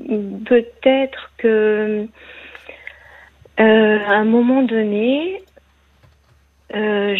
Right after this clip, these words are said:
j'ai, j'ai espacé nos relations intimes.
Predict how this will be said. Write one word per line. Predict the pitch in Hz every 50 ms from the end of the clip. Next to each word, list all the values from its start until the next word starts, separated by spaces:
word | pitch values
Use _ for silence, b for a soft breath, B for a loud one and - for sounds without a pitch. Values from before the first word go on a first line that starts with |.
| 196
j'ai, | 202 208 202 190 196 190 190 190 180 - - - -
j'ai | - 196 208 214 214 220
espacé | 214 - - - 214 214 - - 247 247
nos | 254 247 226 220
relations | 202 208 202 208 202 202 - - 226 214 208
intimes. | 208 190 185 - - 277 311 392 311 254 240